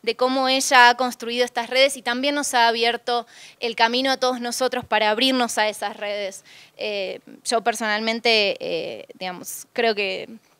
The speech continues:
Cintia, Pía, sobre todo, que estamos formadas directamente con ella,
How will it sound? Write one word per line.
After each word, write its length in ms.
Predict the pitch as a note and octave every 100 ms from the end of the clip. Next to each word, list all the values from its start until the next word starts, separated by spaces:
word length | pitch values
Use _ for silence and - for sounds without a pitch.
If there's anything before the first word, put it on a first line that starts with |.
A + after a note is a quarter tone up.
| _ -
Cintia, 480 | A#3+ A#3+ A3+ G#3+
Pía, 240 | G#3 A3+ A3
sobre 240 | A3 G#3
todo, 160 | A3+ A#3
que 60 |
estamos 280 | G#3+ A3 G#3
formadas 460 | - A3 A3 A3+ A3+
directamente 540 | A3+ A3 A3 G#3+ G#3+
con 180 | A3 G#3+
ella, 320 | A3 B3 A3+